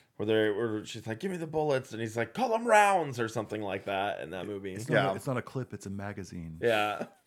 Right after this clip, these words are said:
Speaker 3: But this whole movie was great. I'm so glad you said to go into it blind.
Speaker 1: Yeah, it
Speaker 3: Um,
Speaker 1: was just, I, I, I remember the way that I watched it, and I was like, "Oh,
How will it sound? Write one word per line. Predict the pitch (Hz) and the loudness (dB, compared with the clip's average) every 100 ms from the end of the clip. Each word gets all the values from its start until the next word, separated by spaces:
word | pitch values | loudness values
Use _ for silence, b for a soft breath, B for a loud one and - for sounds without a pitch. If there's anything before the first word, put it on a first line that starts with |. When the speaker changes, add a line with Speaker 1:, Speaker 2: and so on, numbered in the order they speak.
| _ _ _ _ _ _ _ | _ _ _ _ _ _ _
Speaker 3:
But | 107 113 110 107 - _ _ 127 | 4 6 8 4 -2 _ _ -2
this | 202 | 2
whole | 262 226 | 6 6
movie | 139 120 | 4 2
was | 107 98 | 0 -2
great. | - 107 104 | 0 2 4
I'm | 127 143 - | 2 -2 -6
so | - 135 | 4 4
glad | 120 120 | 8 6
you | 110 | 6
said | - 107 | -2 -4
to | 107 | 0
go | 104 | -2
into | 95 104 | -2 -8
it | 90 | -10
blind. | 95 85 90 95 95 - - | -10 -12 -12 -12 -14 -8 2
Speaker 1:
Yeah, | 202 262 233 | 8 10 12
it | 180 | 10
Speaker 3:
Um, | |
Speaker 1:
was | 175 | 8
just, | 175 - | 2 0
I, | 156 175 151 147 156 | 4 4 4 -4 4
I, | 151 165 156 120 _ _ _ - | 6 6 2 -10 _ _ _ 4
I | 151 | 4
remember | 156 160 151 | 6 2 0
the | 143 | 2
way | 143 139 | 4 6
that | 123 | 6
I | 117 | 6
watched | 113 110 - | 6 4 2
it, | 107 | -2
and | 107 | -2
I | |
was | 104 | -6
like, | 110 101 | -6 -6
"Oh, | - | -10